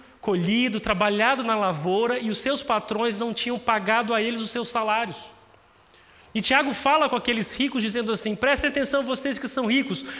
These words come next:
chorem e gemam de angústia por causa das desgraças que os esperam."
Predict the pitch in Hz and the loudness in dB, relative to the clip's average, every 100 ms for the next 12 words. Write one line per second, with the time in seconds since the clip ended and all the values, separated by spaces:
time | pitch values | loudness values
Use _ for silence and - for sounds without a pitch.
0 | - - 262 285 240 214 226 226 185 277 | -4 0 2 4 2 0 0 2 4 4
1 | 330 285 247 254 208 254 254 - 180 - | 4 2 2 0 2 2 2 0 -4 -6
2 | - - 262 247 269 262 269 240 262 214 | -10 -4 0 4 4 4 0 2 2 2
3 | 285 202 254 285 311 - 339 339 - - | 0 2 4 6 6 2 0 -2 -6 -16
4 | - - 294 277 294 277 240 170 | -4 0 2 2 0 2 2 2